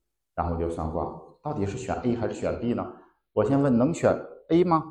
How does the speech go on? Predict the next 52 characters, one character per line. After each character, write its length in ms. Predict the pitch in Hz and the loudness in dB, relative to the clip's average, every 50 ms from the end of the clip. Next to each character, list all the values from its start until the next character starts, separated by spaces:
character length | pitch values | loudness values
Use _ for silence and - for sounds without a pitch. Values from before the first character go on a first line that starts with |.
| - - _ | -14 -20 _
选 180 | _ - 87 - | _ -6 -4 0
A 160 | 120 123 123 | 2 2 2
可 220 | 123 - - 131 156 | 2 4 4 4 6
以 100 | 139 127 | 6 4
吗？ 420 | - 110 113 120 - - - - - _ _ _ _ _ _ | 4 2 0 0 -4 -8 -14 -18 -20 _ _ _ _ _ _
哎， 180 | - 85 82 82 | -2 -2 -2 -2
最 160 | 82 - 90 | -2 -4 -4
后 140 | 87 87 85 | -2 0 0
那 140 | 82 85 82 | 0 0 0
边 260 | 82 82 80 80 82 | 0 0 0 -2 -2
一 60 | 85 | -4
起 160 | 80 - 78 73 73 - - - | -6 -8 -10 -10 -12 -14 -14 -10
不 60 | - | -8
可 240 | - - - 76 73 | -6 -6 -4 -6 -6
以 40 | 71 71 71 - _ | -6 -8 -12 -12 _
啊， 120 | - 85 85 90 | -4 -4 -2 -2
那 80 | 107 | -2
我 100 | 117 120 | -2 -2
选 260 | - - - 95 - - | -2 -2 -2 -2 -2 0
B 120 | - 185 - | 0 -2 -2
可 160 | - - - | 0 0 0
以 140 | - - - | 0 0 0
吗？ 140 | 85 82 78 - - - _ _ | -2 -4 -6 -8 -10 -16 _ _
不 60 | - | -14
可 220 | - 76 - 82 78 | -12 -10 -6 -4 -4
以。 200 | 76 - 78 - - - _ _ _ _ _ _ _ _ - | -4 -4 -6 -10 -14 -18 _ _ _ _ _ _ _ _ -4
那 80 | 135 | -4
我 80 | 156 151 | -2 0
选 180 | - 107 92 | 2 2 2
C 320 | - - - 175 175 170 - | 2 0 2 2 2 2 2
可 160 | - 104 92 | 2 0 2
以 120 | 92 90 | 2 2
吗？ 320 | 82 82 78 76 - - - - | 2 0 -2 -4 -6 -10 -18 -8
还 200 | - - 98 - | -4 -2 -2 -2
是 120 | - 101 | -2 -2
不 120 | - - | -2 -2
可 240 | - - - - 80 | -4 -4 -4 -4 -6
以。 20 | - - - - _ _ _ _ _ | -6 -6 -10 -16 _ _ _ _ _
所 160 | _ 113 107 | _ 2 2
以 60 | 107 | 4
第 120 | 110 117 | 4 2
四 220 | 107 - - 107 92 | 2 2 0 -2 -2
次 260 | - - 92 80 - | 0 0 0 0 2
干 160 | - 98 95 | 2 2 2
脆 160 | - - 87 | 2 0 -2
不 80 | - 82 | -2 0
用 140 | 85 85 82 | 0 -2 -2
算， 240 | 82 - 85 78 - - - - _ _ _ _ _ _ _ | -2 -4 -4 -4 -4 -8 -16 -20 _ _ _ _ _ _ _
直 180 | _ - 90 87 | _ -4 -2 0
接 140 | - 90 92 | 2 2 2
选 280 | - - 76 67 69 | 2 0 -2 -4 -4
D。 320 | - 110 87 73 - - | -4 -6 -6 -6 -8 -12